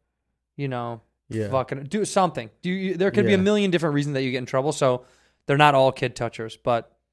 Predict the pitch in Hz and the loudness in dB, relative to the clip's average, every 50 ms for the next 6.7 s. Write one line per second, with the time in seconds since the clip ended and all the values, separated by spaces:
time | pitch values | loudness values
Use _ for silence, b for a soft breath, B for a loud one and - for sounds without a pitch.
0 | _ _ _ _ _ _ _ - 139 - 170 165 143 147 147 151 139 135 131 131 | _ _ _ _ _ _ _ -6 -6 -4 -4 -4 -2 0 0 0 0 0 -2 -2
1 | 127 120 117 117 113 120 123 - 123 120 113 - - 131 123 113 120 120 120 117 | -4 -4 -4 -2 -2 -4 -4 -6 -8 -10 -10 -10 -8 -8 -8 -8 -8 -8 -8 -10
2 | 123 117 120 113 - - 123 120 120 - - 127 123 131 127 127 123 - 117 120 | -10 -12 -14 -14 -10 -8 -8 -8 -8 -10 -10 -8 -8 -8 -10 -12 -14 -10 -10 -10
3 | 117 - _ _ - - 123 117 117 113 113 113 - - 139 143 175 - - - | -10 -10 _ _ -14 -12 -10 -10 -8 -10 -10 -12 -10 -8 -8 -6 -6 -8 -12 -16
4 | - - - 113 113 107 95 104 113 - _ _ _ - 139 - - 135 147 139 | -16 -14 -10 -8 -6 -6 -6 -8 -14 -18 _ _ _ -12 -12 -12 -8 -6 -4 -4
5 | 139 - _ _ _ - 151 135 - _ - 160 - - 190 175 143 - 143 120 | -4 -6 _ _ _ -12 -12 -12 -12 _ -14 -12 -6 -4 -4 -4 -2 -4 -6 -6
6 | - - 123 117 113 110 110 113 - - - - - | -6 -8 -10 -10 -10 -10 -14 -14 -16 -16 -18 -20 -20